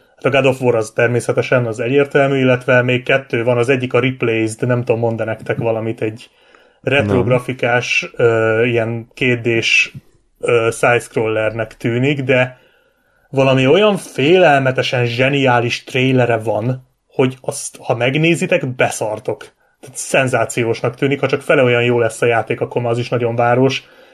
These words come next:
Speaker 1: és elvileg az idén jelenik meg, de még egyelőre nem sokat tudni róla. Replaced, nézzetek utána, illetve az Atomic Heart az nálam. Az nálam a legutóbbi előzetese után az így a number one legvárosabb játék idén, és az elvileg talán szeptemberben jön.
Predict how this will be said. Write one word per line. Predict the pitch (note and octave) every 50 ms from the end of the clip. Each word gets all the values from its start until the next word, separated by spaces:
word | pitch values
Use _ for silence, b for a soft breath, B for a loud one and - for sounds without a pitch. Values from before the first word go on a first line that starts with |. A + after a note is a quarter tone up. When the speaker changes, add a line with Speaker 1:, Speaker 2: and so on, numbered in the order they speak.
| b
Speaker 1:
és | b A#2+ -
elvileg | D#3+ D3+ C#3+ C#3+ C3 B2+ B2+
az | B2
idén | C3+ C3 B2+ A#2+
jelenik | A#2+ A#2+ A#2 A#2 A#2+ A#2+ A#2
meg, | B2+ B2 A#2+ A#2+
de | A#2+ A#2
még | A#2+ A#2+ B2
egyelőre | B2 A#2+ A2+ A2 A2+ A2 A#2
nem | A#2 A#2
sokat | A2+ - A#2 - A2 -
tudni | - - A2 G#2+ A2 A2
róla. | A2+ A2+ A2+ A2+ B2 C3 C3 b b b b b b
Replaced, | - A#2+ A#2+ - - A2+ A2 A2+ A#2+ A#2+ - - - -
nézzetek | C3 A#2+ A#2 A2 A#2 A2+ - B2+ -
utána, | C3 C3 C#3 B2+ B2+ C3 C3+
illetve | C3+ C3 B2+ B2 - C#3 B2+ B2+
az | B2+ B2+
Atomic | C3 B2+ B2+ B2 A#2 A#2 -
Heart | - B2+ A#2 A2+ A2+ -
az | B2 A2+ G#2+
nálam. | A#2 A2+ A2+ A2+ A2+ A2+ A2 - _ _ _ _ _ _ _ _ _ _ _ _ _ _ _ _ _ _
Az | - - A#2+
nálam | B2 B2+ B2 B2 B2 B2+
a |
legutóbbi | C3 C3+ B2 B2 - C3+ A#2+ A2 B2 A#2+
előzetese | A#2 A#2 A2+ A#2 A#2+ - - A2+ - B2+
után | A#2+ A#2 - B2 A2+ A#2
az | A#2 A2+
így | A#2 A2+ A#2
a | A#2
number | A#2+ A2+ A#2 A2+ A#2+ A2+ A2+ A2
one | A#2 A2+ A2+
legvárosabb | A2 A2 A2 A2+ A2 A2 A2+ A2 - - A#2+ A2
játék | A2+ A2 G#2+ - - A#2 - -
idén, | A#2 A2+ A#2 A2+
és | A#2 A2 -
az | A#2+ B2+
elvileg | B2 A#2+ A2+ A#2 A2+ A2+ A2+ -
talán | C3 A2+ A2+ A2+
szeptemberben | - - A#2 A2 - - A2 G#2+ G#2 A2 G#2+ A2 A2 A2
jön. | A2 A2 A2 A#2